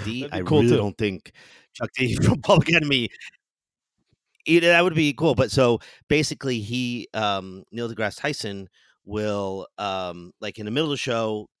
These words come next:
Speaker 1: kind of what you're talking, like, you know, okay, 'cause usually it's a guest. He has a guest on usually, and like, "Okay, let's take a break."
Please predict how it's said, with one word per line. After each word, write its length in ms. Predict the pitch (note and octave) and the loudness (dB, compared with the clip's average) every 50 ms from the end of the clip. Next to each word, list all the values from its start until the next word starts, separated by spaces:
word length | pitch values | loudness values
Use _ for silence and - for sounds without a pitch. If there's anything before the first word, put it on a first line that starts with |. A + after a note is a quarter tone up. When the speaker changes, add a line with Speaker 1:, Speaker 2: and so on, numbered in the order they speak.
| _ _ - | _ _ -18
Speaker 1:
kind 140 | - A#2+ A2 | -12 -10 -10
of 60 | G#2 | -8
what 100 | G#2+ G2+ | -8 -10
you're 80 | F2+ G#2+ | -12 -12
talking, 240 | - A#2 G#2+ G#2+ G2 | -14 -14 -14 -14 -12
like, 180 | G2 G2+ F#2+ _ _ | -14 -14 -16 _ _
you 100 | G#2+ G#2+ | -16 -14
know, 120 | G2 G#2 | -14 -14
okay, 400 | - - - C3+ C3+ B2 A#2 A2 _ - - _ _ | -16 -12 -6 -4 -4 -4 -4 -8 _ -18 -20 _ _
'cause 140 | - B2 G#2+ | -12 -10 -6
usually 260 | A#2 B2+ B2 A#2+ - | -4 -4 -4 -4 -6
it's 120 | A#2+ - - | -8 -8 -8
a 40 | F#2 | -10
guest. 320 | E2 A2+ G#2+ F#2 F2 - - | -6 -4 -4 -4 -4 -8 -8
He 80 | A2 | -8
has 120 | G2 F#2 F2+ | -10 -10 -10
a 60 | F#2 | -12
guest 300 | - G#2+ G#2 - - - | -10 -10 -10 -10 -10 -12
on 160 | F2 F2 F2 | -12 -12 -10
usually, 400 | F2+ F#2+ F#2+ E2+ F2+ F#2 F2 E2+ | -12 -14 -12 -12 -12 -12 -12 -14
and 120 | E2+ F2+ E2 | -14 -16 -18
like, 120 | E2+ F2+ - | -18 -14 -12
"Okay, 160 | A2 A#2+ A2+ | -10 -8 -8
let's 140 | G#2 F#2+ - | -8 -8 -8
take 180 | - G2 - | -10 -10 -10
a 40 | - | -10
break." 360 | - - D#3 D#3+ D#3+ _ - | -2 0 0 0 0 _ -12